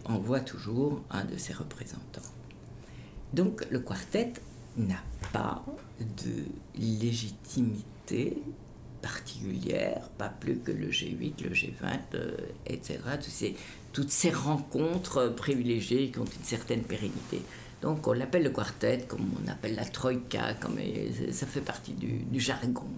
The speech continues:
ici. Donc le quartet a édicté, euh, des conditions auxquelles le, les Palestiniens devaient se soumettre, tous les Palestiniens. Le Hamas n'est pas visé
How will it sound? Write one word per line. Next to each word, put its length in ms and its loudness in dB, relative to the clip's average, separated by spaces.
ici. 200 -6
Donc 200 4
le 100 6
quartet 680 4
a 120 2
édicté, 840 4
euh, 360 2
des 140 4
conditions 800 2
auxquelles 580 2
le, 600 -6
les 60 -4
Palestiniens 720 -2
devaient 260 0
se 220 -2
soumettre, 680 -2
tous 140 2
les 120 2
Palestiniens. 880 -2
Le 80 2
Hamas 420 -4
n'est 120 0
pas 180 -2
visé 640 0